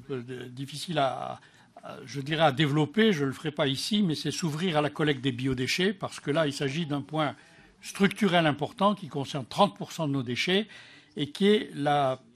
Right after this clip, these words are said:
la pierre essentielle dont il faut résoudre,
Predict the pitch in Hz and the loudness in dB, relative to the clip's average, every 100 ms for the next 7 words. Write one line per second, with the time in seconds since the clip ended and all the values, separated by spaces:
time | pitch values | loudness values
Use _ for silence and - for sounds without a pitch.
0 | - 143 139 - 190 170 - 233 - 214 | -18 -10 -10 0 4 4 4 2 4 2
1 | 180 - 190 147 113 - - _ _ 160 | 2 2 0 0 -4 -12 -20 _ _ -4
2 | - 170 - 170 143 165 160 175 143 120 | -2 -4 0 0 4 2 2 0 0 -4